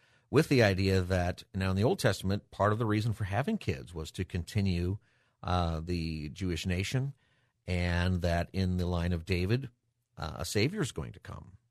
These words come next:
And there is a great, uh, need in God's plan for people to have kids. But once the Savior comes,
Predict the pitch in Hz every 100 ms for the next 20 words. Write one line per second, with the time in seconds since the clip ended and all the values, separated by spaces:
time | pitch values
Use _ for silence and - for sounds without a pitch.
0 | - 90 87 90 92 87 95 104 120 98
1 | 90 82 62 - - 90 107 117 - -
2 | _ _ _ 90 67 76 92 104 104 78
3 | 85 85 82 82 - 110 135 58 - 82
4 | - 80 87 82 85 78 - - 233 -
5 | - - _ - _ _ _ 101 143 208
6 | 165 - 247 220 104 - - 69 104 -